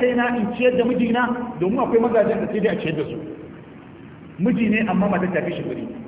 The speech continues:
To sai ka yi hakuri haka Allah ya hukunta. Sai ta ce, "Ya Rasulullah, zan iya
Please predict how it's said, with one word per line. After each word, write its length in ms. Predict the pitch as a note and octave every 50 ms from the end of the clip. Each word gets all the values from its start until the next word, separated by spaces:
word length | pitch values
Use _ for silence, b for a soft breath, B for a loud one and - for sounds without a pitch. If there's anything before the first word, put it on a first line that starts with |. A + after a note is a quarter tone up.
| - - - - - - -
To 80 | F#3 F3+
sai 120 | F#3 B3 A#3+
ka 80 | A#3+ G#3+
yi 80 | G3+
hakuri 260 | F#3 F#3 F#3 F#3 F3+
haka 200 | F#3+ G3 F#3+ F3+
Allah 160 | D3 E3+ E3 D3+
ya 40 | D3+ C#3+
hukunta. 320 | - - - - - - - - - - - - - - - - - - - - - - - - - - - - - - - - - - - - - - - - - - - - - - - - - -
Sai 100 | - A#3 B3
ta 100 | B3+ A#3+
ce, 80 | - B3+
"Ya 120 | A#3+ A#3+ B3
Rasulullah, 440 | A#3+ A3 A#3+ A#3+ A#3 A3+ A3+ A3 G#3+
zan 200 | B3 B3 B3 A#3+
iya 140 | A3+ B3